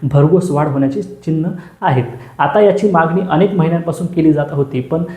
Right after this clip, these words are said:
ऑक्टोबर अखेर याला सरकारकडून अधिकृत मान्यता मिळाली आहे. आता आठवा वेतन आयोग कधीपर्यंत लागू होतो, यानंतर पगारात नेमकी किती वाढ होते हे पाहणं महत्त्वाचं असेल. सरकारच्या या निर्णयाबद्दलची तुमची मतं आणि प्रतिक्रिया कमेंट बॉक्समध्ये नक्की लिहा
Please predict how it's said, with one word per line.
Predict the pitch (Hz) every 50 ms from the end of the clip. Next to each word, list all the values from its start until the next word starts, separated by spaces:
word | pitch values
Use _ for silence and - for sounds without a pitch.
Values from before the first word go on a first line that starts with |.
| - - - -
ऑक्टोबर | 131 - - - 208 208 214 233 220
अखेर | 196 185 180 - 208 208 -
याला | - 151 160 170 185 196 196 185
सरकारकडून | - - 160 - - 175 170 165 175 175 170 175
अधिकृत | - 139 135 160 165 185 185 185 170
मान्यता | 160 156 151 156 151 160 165
मिळाली | 151 147 139 127 123 127
आहे. | 120 113 - - - - - - - _ -
आता | 143 147 - 220 220 214 220 - - -
आठवा | 156 151 - - 226 226
वेतन | 214 214 208 226 220
आयोग | 214 - 185 180 175 156 - - - -
कधीपर्यंत | 160 160 185 180 180 180 185 185 185
लागू | 185 160 160 160 165 - -
होतो, | 175 165 - 143 135 131 131 - - - - - -
यानंतर | 156 156 165 170 165 185 -
पगारात | - 156 156 165 170 170 - 156
नेमकी | 156 160 156 170 180
किती | 185 185 180 220 220
वाढ | 196 180 180 151
होते | 139 143 143 - 131 127 123 127 - - - - _ -
हे | 196 196
पाहणं | 190 190 165 165 180 185
महत्त्वाचं | 185 170 160 - 143 131 135 131
असेल. | 120 - - - 123 117 -
सरकारच्या | - 151 143 - 180 175 175 175 185 190
या | 180 185 180 175
निर्णयाबद्दलची | 160 156 151 156 170 170 165 170 165 156 165 165 160 - 175 175 175 175
तुमची | 165 147 143 - 170
मतं | 160 143 151 147 - 156 131 - -
आणि | - 139 143
प्रतिक्रिया | 139 - 151 147 - 160 - 151 139 131 131
कमेंट | 123 - 147 139 156 165 165
बॉक्समध्ये | 156 202 202 - - - 156 147 147 156 175 175 - - - - - -
नक्की | 147 151 156 156 156 190 190
लिहा | 165 143 127 127 120